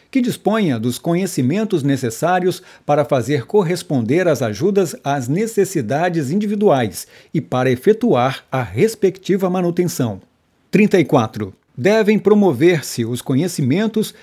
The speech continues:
e efetuar-se a investigação em nível regional e nacional, tendo em vista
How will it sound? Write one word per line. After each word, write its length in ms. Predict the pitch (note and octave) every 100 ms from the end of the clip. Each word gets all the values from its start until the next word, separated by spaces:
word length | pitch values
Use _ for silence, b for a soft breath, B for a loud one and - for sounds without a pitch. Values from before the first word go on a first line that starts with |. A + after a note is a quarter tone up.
| b
e 80 | -
efetuar-se 800 | A3+ A3 G#3+ D3+ E3 D3+ - B2+
a 160 | A2+ A2
investigação 880 | D#3+ F3+ - C3 A#2+ - F3 G3+
em 100 | G3+
nível 380 | C#3+ C3 F#3+ D#3+
regional 760 | A2+ E3+ E3+ C3 G#2+ C3+ F#3 G3
e 40 |
nacional, 600 | F3 F3+ F#3+ F3 D#3 A#2+ b b b b
tendo 200 | - C4
em 80 | A#3
vista 440 | C#3 G#3 G#3 G#3+